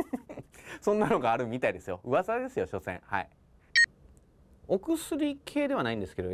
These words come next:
やっぱあの、メンヘラの女の子っぽい感じの方と一回付き合ったことがありまして、で、まあ、これも全然切ってもらってもいいんですけど、<laughs> あの、なんでしょうね。こう、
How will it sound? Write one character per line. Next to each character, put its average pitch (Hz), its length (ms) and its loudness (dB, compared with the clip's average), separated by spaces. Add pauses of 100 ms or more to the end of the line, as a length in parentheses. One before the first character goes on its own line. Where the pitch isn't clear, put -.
(120)
や 147 140 0
っ - 20 -10
ぱ - 180 2
あ 101 40 2
の、 90 360 -4
メ 320 160 -2
ン - 20 4 (280)
ヘ 403 100 2
ラ 403 160 4
の 381 480 0
女 349 380 2
の 339 100 0
子 - 140 0
っ 320 60 -2 (200)
ぽ 277 100 2
い - 80 2
感 110 360 -4
じ 104 320 -4
の 98 120 -6
方 - 280 -4
と - 120 -8
一 90 80 -6 (140)
回 92 260 0 (120)
付 - 220 -8
き 104 60 4
合 98 100 2
っ - 20 -18 (200)
た - 100 -10
こ - 100 -18
と 85 80 -12
が 85 80 -8
あ 82 40 -8
り 82 60 -10
ま 80 140 -10
し - 240 -20
て、 90 200 -2 (520)
で、 180 260 -2 (640)
ま 208 100 -2
あ、 208 40 -6
こ - 140 -2
れ 247 60 0
も 233 120 -4
全 226 160 0
然 220 120 -4
切 254 120 -6
っ 247 40 -6
て - 120 -4
も 131 100 2
ら 113 100 4
っ - 40 0
て - 120 -6
も 123 120 2
い - 20 -6
い - 60 -8
ん - 20 -2
で 190 80 6
す - 180 -2
け - 140 -4
ど、 170 400 0
<laughs> - 100 -12
あ 180 40 2
の、 139 260 0 (600)
な 175 120 4
ん 196 60 0
で 151 100 2
し 120 60 2
ょ 104 60 2
う - 20 -4
ね。 101 240 0 (340)
こ 123 340 -2
う、 - 40 -20